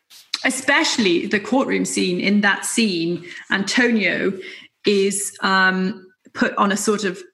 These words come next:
Guantanamo Bay style trial where he's actually wearing an orange boiler suit.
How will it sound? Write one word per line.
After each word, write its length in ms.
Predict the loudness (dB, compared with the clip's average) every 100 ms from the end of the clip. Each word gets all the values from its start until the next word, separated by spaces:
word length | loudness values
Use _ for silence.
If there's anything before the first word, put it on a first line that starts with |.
| _
Guantanamo 680 | -2 0 0 0 2 2 0
Bay 360 | 0 0 2 0
style 460 | -2 0 0 0
trial 460 | 0 4 4 2 -4
where 120 | -4
he's 200 | -2 -2
actually 380 | -2 -2 -2 -4
wearing 440 | 0 2 2 0 -4
an 140 | -4
orange 480 | -2 0 0 -2 -4
boiler 300 | -2 -2 -2
suit. 400 | -4 -4 -4 -4